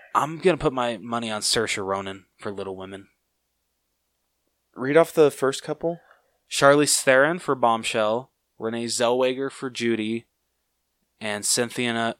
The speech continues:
Speaker 1: and S-, Cynthia Erivo for Harriet.
Speaker 2: <sighs> Okay. So my parents went to go see Harriet, and they said that the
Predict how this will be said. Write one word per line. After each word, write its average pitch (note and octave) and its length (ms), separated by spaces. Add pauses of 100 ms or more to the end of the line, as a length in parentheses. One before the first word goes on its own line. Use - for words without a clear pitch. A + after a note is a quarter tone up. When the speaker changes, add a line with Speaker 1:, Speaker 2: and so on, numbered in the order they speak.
Speaker 1:
and A#2 180
S-, - 300 (520)
Cynthia D#3+ 560
Erivo A#2+ 580
for G#2 240
Harriet. F2 400 (1500)
Speaker 2:
<sighs> - 40 (1120)
Okay. E2 400 (300)
So - 200
my A#2+ 140
parents D3+ 540
went A#2 140
to A2+ 100
go G2 120
see F#2+ 420
Harriet, D2+ 600 (600)
and G#2 180
they G#2 100
said G2+ 280
that F2+ 200 (1040)
the F#2 440